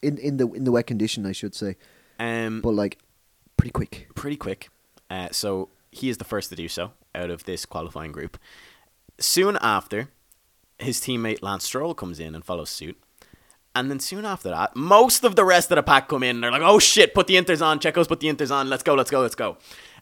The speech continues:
Speaker 1: Just
Speaker 2: Uh,
Speaker 1: set the example for the entire grid, like.
Speaker 2: <laughs> Set the example. Uh, the Racing Points go on to race fantastically well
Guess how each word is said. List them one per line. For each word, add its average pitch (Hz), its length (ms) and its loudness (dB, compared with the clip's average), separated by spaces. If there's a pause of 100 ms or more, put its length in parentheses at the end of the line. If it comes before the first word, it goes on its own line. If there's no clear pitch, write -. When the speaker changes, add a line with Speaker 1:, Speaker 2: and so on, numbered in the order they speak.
(100)
Speaker 1:
Just - 0 -
Speaker 2:
Uh, 127 300 6
Speaker 1:
set 196 280 2
the 147 140 6
example 135 420 0
for 82 100 -10
the 101 100 -4
entire 127 460 -2
grid, 127 540 2
like. - 260 -4
Speaker 2:
<laughs> - 0 -
Set - 500 -4
the 147 140 0
example. 104 600 -4 (500)
Uh, 131 400 4 (500)
the 160 100 0
Racing 156 280 0
Points 147 220 -2
go 143 140 0
on 135 320 -2 (160)
to 123 320 -4
race 117 340 -4
fantastically 113 1200 2
well 82 340 -14